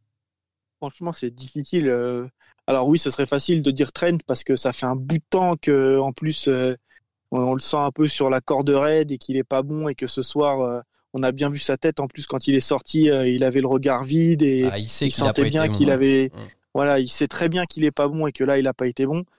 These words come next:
Speaker 1: Mais après, euh, ouais, moi, je mettrais bien sur, euh, franchement, j'irais bien sur, euh, Salah parce que c'est,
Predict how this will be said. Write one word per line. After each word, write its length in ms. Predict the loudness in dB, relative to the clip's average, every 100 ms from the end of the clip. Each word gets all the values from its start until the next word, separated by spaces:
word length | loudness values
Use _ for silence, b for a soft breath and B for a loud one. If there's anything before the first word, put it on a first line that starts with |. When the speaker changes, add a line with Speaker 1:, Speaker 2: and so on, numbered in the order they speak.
| _ _ _ -4
Speaker 1:
Mais 300 | 2 4 2
après, 260 | 0 0
euh, 340 | 0 2 2 2
ouais, 160 | 0
moi, 120 | 0
je 100 | -4
mettrais 280 | -6 -4 -4
bien 200 | -2 -2
sur, 240 | -4 -2 2
euh, 300 | 2 2 0 -4 b b _ _
franchement, 420 | -6 -4 -2 -2 -2
j'irais 300 | 0 0 0
bien 200 | -2 -2
sur, 300 | 0 2 0
euh, 40 |
Salah 400 | 0 -2 0 0
parce 220 | -2 -6
que 140 | -6 -6
c'est, 380 | -4 -2 -2